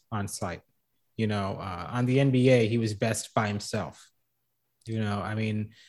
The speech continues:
so putting him in there with three other guys and Pedro being the star of the show, eh, I don't know. It's gonna be hard.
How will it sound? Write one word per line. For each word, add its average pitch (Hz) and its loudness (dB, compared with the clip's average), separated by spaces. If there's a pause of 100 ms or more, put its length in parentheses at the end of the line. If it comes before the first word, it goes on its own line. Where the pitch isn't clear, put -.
(100)
so 147 8
putting 196 8
him 175 6
in 160 6
there 139 6
with 117 2 (440)
three 143 6
other 127 8
guys 110 2
and 113 -2
Pedro 127 6
being 110 4
the 101 -2
star 113 0
of 104 -2
the 98 -4
show, 104 -4 (400)
eh, 202 -2 (200)
I 196 -2
don't 196 2
know. 127 2 (160)
It's 156 -2
gonna 165 2
be 147 0
hard. 120 0